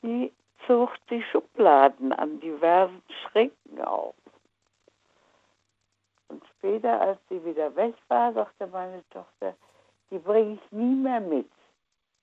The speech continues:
Ich sag, „Warum denn nicht?“ „Mutti, das tut man doch nicht, dass man bei fremden Leuten die, die Schubladen auf, aufzieht, um zu gucken, was da drin ist. Das gehört sich nicht.“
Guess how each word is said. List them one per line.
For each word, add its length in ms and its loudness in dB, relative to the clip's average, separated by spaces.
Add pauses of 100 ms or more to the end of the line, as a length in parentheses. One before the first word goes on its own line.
(320)
Ich 60 -20
sag, 220 -10
„Warum 340 -16
denn 240 -12
nicht?“ 180 -20 (1040)
„Mutti, 260 -2
das 200 4 (100)
tut 260 -4
man 200 2
doch 260 -2
nicht, 240 -6
dass 220 -2
man 160 -2
bei 160 0
fremden 500 -2
Leuten 460 4
die, 100 -10 (520)
die 100 -6
Schubladen 680 0
auf, 280 -2 (420)
aufzieht, 640 -4
um 220 -6
zu 100 -2
gucken, 400 -2
was 240 4
da 120 2
drin 400 4
ist. 180 -12 (720)
Das 160 -8 (120)
gehört 400 -2
sich 120 -18 (100)
nicht.“ 180 -16